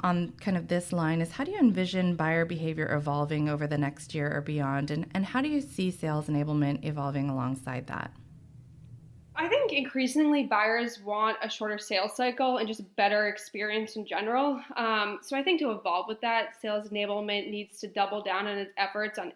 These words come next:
Speaker 2: educating reps around the buyer's journey. Um, but I would also caution against creating too much noise for your reps to break through. So I think really tailoring your sales enablement strategies to provide a lot more, like, specific plays and guided selling around things like deal velocity,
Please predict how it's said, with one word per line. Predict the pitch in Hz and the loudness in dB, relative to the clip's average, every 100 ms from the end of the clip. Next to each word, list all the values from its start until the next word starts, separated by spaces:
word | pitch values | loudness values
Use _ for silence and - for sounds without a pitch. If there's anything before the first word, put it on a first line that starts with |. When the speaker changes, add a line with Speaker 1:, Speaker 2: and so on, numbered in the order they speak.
| - | -6
Speaker 2:
educating | 214 226 220 202 190 | -6 -4 -4 -2 -4
reps | 185 190 - | -2 -2 0
around | 254 254 | -2 0
the | |
buyer's | 254 262 262 254 | 2 2 2 -2
journey. | 277 269 277 285 285 _ _ _ _ - | -2 0 0 -2 -4 _ _ _ _ -2
Um, | 233 226 | 2 2
but | 247 | 4
I | 262 | 4
would | 254 | 4
also | 247 247 254 349 | 2 0 0 -2
caution | - 220 226 240 | 4 4 6 0
against | 220 208 202 - | 0 -2 -4 -6
creating | - 214 208 202 | -2 0 0 -6
too | - 226 | -4 0
much | 208 202 | 0 -2
noise | 214 202 196 202 | -2 0 0 0
for | - 233 | -4 -4
your | 220 | -2
reps | 190 - - | -2 -4 -8
to | |
break | - 190 - - | -6 -2 -2 0
through. | 247 277 277 - _ _ _ - | 2 2 0 -8 _ _ _ -6
So | 269 | 0
I | |
think | 262 339 214 202 | 4 2 2 -2
really | 214 226 233 226 | 2 2 2 -2
tailoring | - 208 208 220 208 | -2 2 4 4 0
your | 196 | -2
sales | - 208 208 | 0 0 0
enablement | 208 202 196 - | -2 -4 -4 -10
strategies | - 185 180 196 202 208 | -10 -6 -6 -6 -8 -8
to | 214 | -8
provide | 214 208 202 202 | -8 -2 0 0
a | |
lot | 226 254 | -2 0
more, | 262 254 | 0 2
like, | 220 190 | 2 0
specific | - - 233 285 269 269 - | -4 -6 -4 0 -2 -2 -4
plays | 220 220 226 220 | 2 4 4 2
and | 202 202 | -6 0
guided | 196 196 214 214 | 4 4 2 0
selling | - 226 233 240 | 0 0 2 0
around | 220 196 196 196 | -2 -2 -4 -6
things | 202 202 | -6 -4
like | 220 220 | -6 0
deal | 311 285 | 2 4
velocity, | 233 202 190 - 196 185 - | 4 2 0 -6 -6 -6 -10